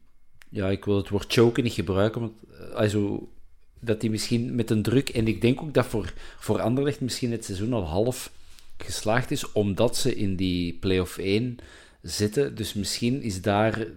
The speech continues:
al wat decompressie in het spel geslopen. Misschien morgen ook, als Genk de beker zou pakken, dat er ook wat decompressie zit. En Brugge wil gewoon kampioen spelen en wij willen gewoon snoeihard die tweede plek. Dus misschien kan dat wel, eh, in ons voordeel, eh, spelen.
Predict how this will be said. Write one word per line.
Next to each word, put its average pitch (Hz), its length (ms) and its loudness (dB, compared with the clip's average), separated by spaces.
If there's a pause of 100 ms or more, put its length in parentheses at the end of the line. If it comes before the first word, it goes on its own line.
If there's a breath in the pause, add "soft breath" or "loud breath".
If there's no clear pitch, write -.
(120)
al 107 180 0
wat 101 200 4
decompressie 113 760 -2
in 117 80 -6
het 113 100 -6
spel 123 480 -2 (120)
geslopen. 120 680 -2
Misschien 107 300 0
morgen 107 380 2
ook, 110 280 4
als 101 240 0
Genk 104 320 -2
de 98 60 2
beker 101 380 2
zou 98 220 2
pakken, 104 280 -2
dat 98 140 -4
er 92 80 -8
ook 101 180 -4
wat 104 120 -4
decompressie 117 600 -4
zit. 120 220 -6 (1120 loud breath)
En 87 340 -2
Brugge 92 320 -2
wil 92 140 2
gewoon 87 200 -2
kampioen 82 360 -4
spelen 123 360 -2
en 92 120 -2
wij 90 220 2
willen 90 160 0
gewoon 87 300 -4
snoeihard 110 800 0
die 80 80 -16
tweede 76 280 -4
plek. 113 420 -6
Dus 104 220 -6
misschien 139 420 -2
kan 123 180 0
dat 110 140 2
wel, 113 320 2
eh, 107 200 2 (320)
in 104 180 -2
ons 101 160 -2
voordeel, 101 720 -2
eh, 82 240 -6
spelen. 80 500 -4